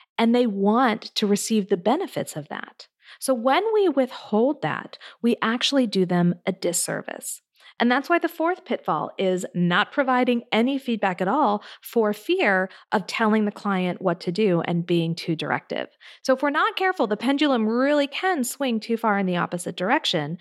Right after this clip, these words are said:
And so as coaches, we're looking for that middle ground.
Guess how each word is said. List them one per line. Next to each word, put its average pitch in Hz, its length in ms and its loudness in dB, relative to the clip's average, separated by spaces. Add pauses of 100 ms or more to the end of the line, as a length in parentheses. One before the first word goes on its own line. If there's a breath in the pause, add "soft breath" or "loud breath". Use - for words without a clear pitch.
(260 loud breath)
And 240 80 0
so 262 80 2
as 262 100 0
coaches, 262 640 0
we're 226 300 2
looking 247 340 2
for 180 320 2
that 180 280 -2
middle 175 360 2
ground. 170 480 -8